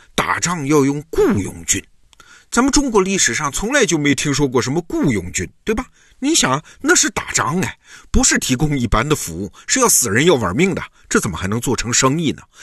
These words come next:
难道世界上还真有那种挣钱不要命的人吗？哎，最近呢，我就看了一些这个方面的资料，才算是把这个闷儿给解开了。今天我们来聊聊这个话题。我们先来说说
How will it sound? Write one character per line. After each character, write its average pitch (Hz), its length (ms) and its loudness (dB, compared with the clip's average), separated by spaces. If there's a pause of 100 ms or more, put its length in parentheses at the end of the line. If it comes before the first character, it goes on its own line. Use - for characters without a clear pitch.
(160)
难 107 180 0
道 107 140 2
世 - 160 2
界 98 160 2
上 92 160 -2
还 107 140 -2
真 139 180 2
有 117 100 2
那 101 160 0
种 82 160 -8 (220)
挣 104 240 -2
钱 95 240 -4
不 92 140 2
要 104 160 0
命 135 260 2
的 131 100 2
人 78 140 -6
吗？ - 160 -16 (720)
哎， - 100 -16 (460)
最 151 120 2
近 131 160 2
呢， 95 140 -2
我 85 80 0
就 98 140 0
看 110 200 -2
了 98 80 -4
一 92 80 -4
些 98 220 0
这 127 160 0
个 95 100 -6
方 95 200 -6
面 95 120 -8
的 82 80 -14
资 - 200 -6
料， 104 180 -4 (220)
才 95 220 0
算 98 180 2
是 - 120 -2
把 87 180 0
这 131 140 2
个 113 120 2
闷 135 140 6
儿 - 80 2 (240)
给 92 140 -6
解 - 280 -4
开 - 160 -6
了。 - 80 -14 (300)
今 92 180 -4
天 85 220 -10
我 80 80 -14
们 76 140 -8
来 80 80 -4
聊 80 200 -6
聊 98 160 0
这 87 140 -8
个 - 80 -16
话 - 200 -14
题。 - 200 -8 (1040)
我 156 100 2
们 233 120 4
先 381 160 2
来 254 120 2
说 233 200 0
说 185 140 -4